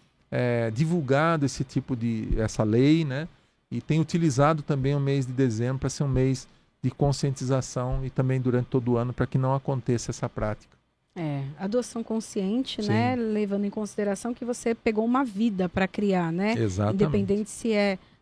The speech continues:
Speaker 2: né, um, uma pessoa, mas ali você tem também uma vida como responsabilidade, né?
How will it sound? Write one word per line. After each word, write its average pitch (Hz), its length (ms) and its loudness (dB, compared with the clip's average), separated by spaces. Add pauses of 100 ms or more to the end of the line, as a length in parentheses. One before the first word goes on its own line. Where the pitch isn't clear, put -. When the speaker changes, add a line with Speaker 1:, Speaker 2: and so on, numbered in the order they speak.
Speaker 2:
né, 196 200 0
um, 190 400 -4
uma 196 140 0
pessoa, 190 640 -4
mas 180 360 -4
ali 190 220 -4
você 202 240 -8
tem 226 200 -4
também 226 200 -6
uma 208 160 -4
vida 196 220 -4
como 220 180 -4
responsabilidade, 208 1120 -4
né? 196 240 -2